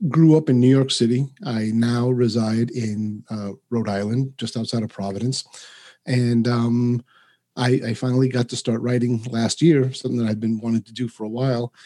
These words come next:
And I was started with a short story, and next thing you knew, a couple of months later, I had a full novel. And so I went ahead and, uh, published it, and, um, I'm just, I'm very excited to see what the future holds. But,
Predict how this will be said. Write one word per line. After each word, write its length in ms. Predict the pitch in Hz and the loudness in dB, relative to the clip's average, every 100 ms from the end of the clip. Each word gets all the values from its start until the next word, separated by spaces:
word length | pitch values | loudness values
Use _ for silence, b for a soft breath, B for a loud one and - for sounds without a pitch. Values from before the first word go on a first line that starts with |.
| b - | b -6
And 480 | 127 123 123 123 127 | -2 0 2 0 0
I 40 | |
was 140 | 120 | 0
started 240 | - 160 147 | 0 2 4
with 140 | 135 | 4
a 20 | |
short 240 | 123 160 135 | 2 2 0
story, 640 | - 165 170 175 180 143 | 2 4 6 6 6 6
and 680 | 127 123 120 120 123 120 123 | 4 4 2 0 -2 -6 -8
next 220 | 135 - | -8 -8
thing 100 | 143 | -4
you 120 | 139 | 0
knew, 280 | 143 147 123 | 4 4 4
a 60 | 113 _ _ | -4 _ _
couple 240 | 170 147 | -4 0
of 60 | 143 | 2
months 240 | 139 - | 2 2
later, 240 | 151 156 139 | 4 4 4
I 60 | |
had 100 | 120 | 0
a 20 | 107 | -2
full 240 | - 135 | -2 2
novel. 460 | 131 120 101 - _ _ b b b _ | 2 2 -2 -10 _ _ b b b _
And 100 | 120 | -8
so 140 | - 120 | -2 -2
I 40 | |
went 220 | 120 123 | 0 0
ahead 240 | 117 127 120 | 2 2 2
and, 160 | 117 | 2
uh, 240 | 113 110 104 _ _ B B B _ - | 2 -2 -6 _ _ B B B _ -4
published 400 | 120 117 - 127 | -2 -2 0 0
it, 120 | 131 | 0
and, 360 | 143 117 113 117 | -2 -2 -2 -2
um, 480 | 117 117 120 120 - - | -2 0 0 -2 -6 -10
I'm 100 | 120 | -8
just, 160 | 123 | -6
I'm 140 | 123 110 | -4 0
very 180 | 131 131 | 4 4
excited 400 | - 135 131 113 | 2 0 0 -2
to 80 | |
see 140 | - 120 | -6 -6
what 100 | 104 | -6
the 60 | |
future 300 | 101 165 - | -2 -4 -2
holds. 260 | 95 87 85 | -8 -10 -14
But, 220 | - 98 | -14 -14